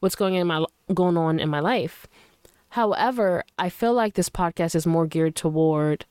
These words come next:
us helping each other improve in a lot of areas of our lives. So I don't know if I can, but hopefully I will be able to change it from personal journal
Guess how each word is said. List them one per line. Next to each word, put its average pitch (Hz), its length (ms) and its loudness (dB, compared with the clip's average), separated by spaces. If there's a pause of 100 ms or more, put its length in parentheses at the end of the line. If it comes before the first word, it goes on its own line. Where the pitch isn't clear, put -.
(440)
us 185 240 0
helping 185 380 0
each 196 220 0
other 185 280 2
improve 185 800 2
in 160 400 0
a - 60 -4
lot 160 240 2
of 165 100 -2
areas 156 540 0
of 147 180 -2
our 143 140 -2
lives. - 560 -6 (500)
So 202 560 0 (300)
I 220 100 0
don't 269 220 0
know 220 160 2
if 208 120 -2
I 185 120 0
can, 226 480 2
but 190 420 -2
hopefully 190 720 0
I 160 160 -4
will 165 160 2
be 165 160 2
able 165 140 -2
to 156 100 -2
change 160 260 -2
it 147 60 -2
from 143 140 -6
personal 151 340 -2
journal 147 340 -2